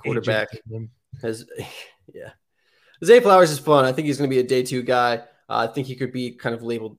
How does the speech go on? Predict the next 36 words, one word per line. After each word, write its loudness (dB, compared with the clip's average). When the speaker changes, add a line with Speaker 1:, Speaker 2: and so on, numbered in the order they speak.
Speaker 1:
as -12
this -12
year's -10
Sky -8
Moore. -12
Speaker 2:
Okay. -10
Five -2
ten, -2
one 0
seventy-seven. -4
So -2
not 4
the -10
biggest -2
guy, 0
but -6
Sky -4
Speaker 1:
Mm. 0
Speaker 2:
Moore 2
wasn't 0
either, -2
nor -2
is -2
Parker -4
Washington. -4
Parker -6
Washington's -6
a -12
little -8
bit, -10
uh, -10
thicker -10
than -12
Speaker 1:
He's -18
thick, -12
though. -12